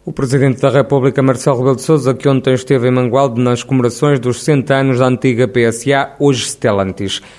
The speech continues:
A Praia Fluvial da Carriça, em Oliveira de Frades, que vem substituir a Praia de São João da Serra, que foi engolida pela barragem de Ribeiradio, deve estar pronta lá para setembro.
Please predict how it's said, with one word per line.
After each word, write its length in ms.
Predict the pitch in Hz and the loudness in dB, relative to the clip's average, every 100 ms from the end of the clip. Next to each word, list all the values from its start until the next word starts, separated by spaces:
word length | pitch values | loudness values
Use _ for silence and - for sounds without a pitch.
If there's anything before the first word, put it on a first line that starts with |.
| - | -14
A 60 | - | -8
Praia 360 | 214 190 185 | 0 4 4
Fluvial 340 | 156 175 165 160 | 2 0 2 2
da 80 | 156 | 2
Carriça, 460 | 156 143 139 147 | 0 0 0 0
em 80 | 127 | 0
Oliveira 320 | 123 127 127 | 2 0 0
de 80 | 110 | -2
Frades, 320 | 123 131 131 | -2 -2 -2
que 100 | - | -4
vem 160 | 120 120 | -2 0
substituir 500 | 123 113 117 123 120 | -4 -6 -6 0 0
a 60 | 113 | 0
Praia 360 | 123 123 117 | 0 0 0
de 80 | 104 | -2
São 160 | - 117 | -2 0
João 120 | 120 | 0
da 120 | 107 | -2
Serra, 360 | - 147 165 151 | 0 0 2 0
que 80 | |
foi 140 | - 123 | 0 0
engolida 340 | 113 123 117 | 2 0 0
pela 160 | 113 113 | 0 0
barragem 520 | 117 120 113 120 113 | 0 0 -2 0 -2
de 100 | 113 | -2
Ribeiradio, 540 | 113 123 123 107 156 | 0 2 2 2 0
deve 160 | 160 117 | 0 0
estar 180 | - 113 | 0 -2
pronta 320 | 123 117 113 | 0 0 2
lá 120 | 110 | 0
para 140 | 107 107 | -2 -6
setembro. 400 | - 113 117 | -2 -2 0